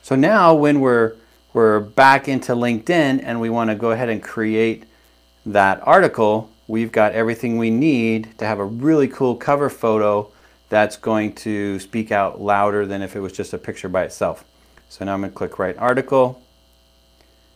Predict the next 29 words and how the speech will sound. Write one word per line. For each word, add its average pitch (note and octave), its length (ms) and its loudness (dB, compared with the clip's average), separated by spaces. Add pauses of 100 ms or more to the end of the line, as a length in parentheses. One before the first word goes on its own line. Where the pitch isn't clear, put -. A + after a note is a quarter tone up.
(180)
And G2 80 -8
then G2+ 120 -6
this A2 160 -4
time A2 340 -2
I'm F#2+ 160 -12
gonna F#2 240 -10
click - 380 -8
this G2+ 200 -8
to F2+ 120 -14
hit G2+ 200 -12
the - 80 -20
cover A#2 340 -4
photo. A2+ 420 0
I'm - 760 -16
gonna F#2 80 -8
go F#2 120 -4
to F2 60 -6
desktop G#2+ 640 0
and G2 100 -12
I'm F#2 80 -8
gonna F#2 120 -8
grab G2 420 -4
that F#2 320 -6
picture F2+ 320 -12
we F2 120 -10
just E2+ 260 -12
made E2 420 -12 (420)
right E2+ 200 -14
there. D#2 320 -14